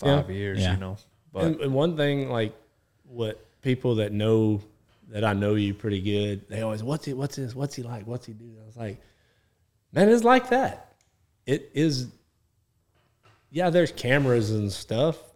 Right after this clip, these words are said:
Speaker 1: but we talked for, what, an hour this morning?
Speaker 2: Yeah.
Speaker 1: And all we did was hit a button. You
Speaker 2: <laughs> Yeah,
Speaker 1: know?
Speaker 2: we didn't
Speaker 3: Yeah.
Speaker 2: change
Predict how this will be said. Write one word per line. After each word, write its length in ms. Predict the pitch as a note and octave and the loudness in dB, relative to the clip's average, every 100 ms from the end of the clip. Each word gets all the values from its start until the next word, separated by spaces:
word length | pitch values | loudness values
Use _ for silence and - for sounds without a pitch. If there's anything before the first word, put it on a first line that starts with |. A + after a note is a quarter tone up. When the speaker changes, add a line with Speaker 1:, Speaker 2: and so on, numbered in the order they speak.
| - | -4
Speaker 1:
but 380 | B2+ G#2 - - _ _ _ _ _ _ | 0 0 -4 -18 _ _ _ _ _ _
we 180 | A#2 C#3 | -6 -6
talked 340 | - D#3+ C#3+ - | 0 0 0 -4
for, 120 | C3 | -4
what, 360 | A#2 D3+ F#2 - _ _ | -2 -2 -6 -16 _ _
an 100 | - | -10
hour 320 | G2+ A#2 C#3+ C3 | -6 0 4 4
this 220 | A#2+ - | 2 0
morning? 460 | C3+ D3 E3+ E3 D3+ _ _ - | 0 0 0 -4 -8 _ _ 2
Speaker 2:
Yeah. 240 | A2+ G#2 - _ | 4 4 0 _
Speaker 1:
And 160 | A#2 A2 | -4 -2
all 340 | - A#2+ F3+ | 0 0 4
we 140 | F#3 C#3+ | 4 4
did 300 | C#3 E3 C#3 | 6 4 4
was 640 | A#2+ A2 G2+ F#2+ - - _ _ _ _ _ _ - | 2 2 0 -4 -10 -18 _ _ _ _ _ _ -4
hit 100 | A#2+ | -2
a 40 | |
button. 300 | G2+ G#2 - - _ _ _ _ _ _ _ _ _ | 0 -2 -6 -20 _ _ _ _ _ _ _ _ _
You 100 | C3+ | 6
Speaker 2:
<laughs> 20 | |
Yeah, 60 | B2+ B2 | 10 10
Speaker 1:
know? 80 | A2+ | 10
Speaker 2:
we 80 | - | 12
didn't 220 | E3+ D3 | 12 10
Speaker 3:
Yeah. 100 | G2+ | 8
Speaker 2:
change 360 | D#3 C3+ C3 | 10 10 10